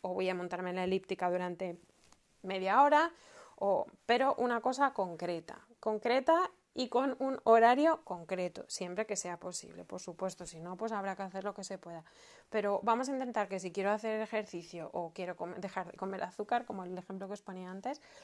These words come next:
pues vamos a ver cómo lo vamos a llevar a cabo. En el caso de azúcar es fácil porque es no comer azúcar y ya está, ¿no? Pero en el caso de hacer deporte es qué deporte voy a hacer, cuántos días, qué días, a qué hora y qué hueco voy a hacerle en mi vida, porque si no, no lo voy a lograr.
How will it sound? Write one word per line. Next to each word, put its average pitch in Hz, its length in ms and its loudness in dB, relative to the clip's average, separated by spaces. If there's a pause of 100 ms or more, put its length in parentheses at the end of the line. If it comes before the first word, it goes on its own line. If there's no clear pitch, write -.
(220)
pues 208 140 0
vamos 214 180 0
a 214 100 6
ver 214 220 -2 (160)
cómo 226 400 6
lo 170 80 -4
vamos 175 260 -6
a 190 40 -2
llevar 170 260 -4
a 165 80 -10
cabo. 156 260 -8
En 185 140 -4
el 175 200 -6
caso 214 220 -2
de 254 100 2
azúcar 277 500 2
es 196 200 -8
fácil 214 400 0
porque 185 300 -8
es 190 180 -10
no 190 100 -4
comer 185 180 -4
azúcar 233 440 0
y 190 80 -6
ya 170 140 -8
está, 165 280 -10
¿no? 180 160 -8
Pero 190 140 -10
en 185 60 -10
el 180 40 -10
caso 226 200 -2
de 277 40 -2
hacer 269 160 -6
deporte 247 440 -4
es 226 120 -6
qué - 180 -2
deporte 226 320 -4
voy 190 80 -6
a 180 80 -6
hacer, 208 340 -6 (200)
cuántos 247 380 2
días, 214 300 -4
qué 247 160 -2
días, 247 320 -2
a 202 80 -6
qué 190 180 -8
hora 220 280 -2 (340)
y 233 100 -2
qué 240 140 4
hueco 226 380 4
voy 180 160 -8
a 175 60 -4
hacerle 156 520 -12
en 165 100 -10
mi 160 100 -10
vida, 147 240 -12 (480)
porque 190 180 -2
si 202 100 -4
no, 214 120 -2
no 220 100 -2
lo 180 120 0
voy 165 120 -6
a 151 60 -8
lograr. 143 380 -16